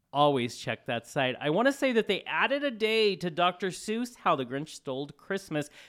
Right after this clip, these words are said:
because it's one of their best shows every year. Always sells out. So there are still tickets November tenth and eleventh, and they've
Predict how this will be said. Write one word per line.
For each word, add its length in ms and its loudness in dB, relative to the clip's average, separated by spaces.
because 320 2
it's 160 0
one 180 0
of 120 -2
their 100 0
best 260 -4
shows 240 -6
every 220 -6
year. 500 -6
Always 340 2
sells 200 -4
out. 220 -10
So 260 -2
there 200 6
are 120 6
still 320 2
tickets 560 -8
November 440 2
tenth 440 -2
and 160 2
eleventh, 640 2
and 180 2
they've 320 2